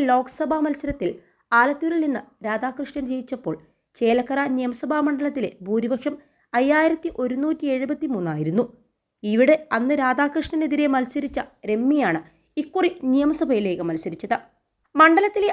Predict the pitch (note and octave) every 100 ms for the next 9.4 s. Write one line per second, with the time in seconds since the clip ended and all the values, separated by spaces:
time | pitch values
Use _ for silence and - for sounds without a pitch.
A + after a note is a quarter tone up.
0 | - D4 D#4+ E4+ F#4 F#4 F4+ E4 D#4+ E4+
1 | D#4+ C#4+ D4+ D#4+ F4 D#4+ D4+ D#4+ D4+ D4
2 | D4 C#4 C#4 A#3 C4 D4 D4 C4 - -
3 | - A#3 A#3 C#4 D#4+ D4 C4+ C4+ C#4 D4
4 | A3+ G#3+ C#4+ E4 - _ - - C#4 D4+
5 | - F4+ D#4 C4+ A3 D3+ - F#3+ A#3 C#4+
6 | C#4+ - D3 D3 C#3+ D#3+ D3 C#3+ - -
7 | - _ _ _ - F3 A#3 C#4 C#4+ D4
8 | - F#3+ G3+ A#3+ D4+ B3 A#3 A3+ D4+ D4+
9 | C#4+ C#4 C4+ G3+